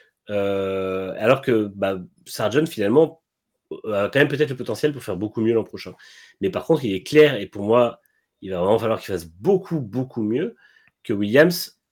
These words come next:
avec ses progrès, avec la, l'investissement qu'il y a dedans et avec la tournure que prend l'équipe avec, sous la, sous la direction de James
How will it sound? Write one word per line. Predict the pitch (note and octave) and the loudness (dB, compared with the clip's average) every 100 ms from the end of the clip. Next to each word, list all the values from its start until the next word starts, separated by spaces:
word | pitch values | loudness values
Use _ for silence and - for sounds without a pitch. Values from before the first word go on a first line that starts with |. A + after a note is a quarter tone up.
| _ | _
avec | C3+ E3 | 2 2
ses | E3+ D#3+ | 2 -4
progrès, | - D3+ C#3 C#3 B2 - - - - - | 0 -2 2 0 0 -10 -20 -20 -12 -2
avec | A#2+ D3 D3 | 4 4 4
la, | G#2+ G#2+ A2+ G#2+ | -4 0 2 2
l'investissement | G#2+ C#3 D3+ D3+ - D3+ | 0 2 0 -2 -4 -4
qu'il | D3 | 0
y | C3+ | -2
a | |
dedans | B2+ C3+ | -2 -4
et | F#2+ G2+ | -2 0
avec | G#2 A2+ | 2 0
la | G#2+ F#2+ | -2 -4
tournure | F2+ C#3+ C#3+ D3 | -4 0 2 2
que | D3 | 0
prend | - B2 | -4 0
l'équipe | A#2 G#2 - - G2+ | 0 0 -6 -10 -8
avec, | F#2 F2+ F#2 | -8 -8 -12
sous | - | -8
la, | G2+ F#2+ | -6 -6
sous | - G2 | -6 -8
la | F2+ | -8
direction | F2 F#2 - | -6 -8 -6
de | F2+ E2 | -8 -6
James | E2+ | -8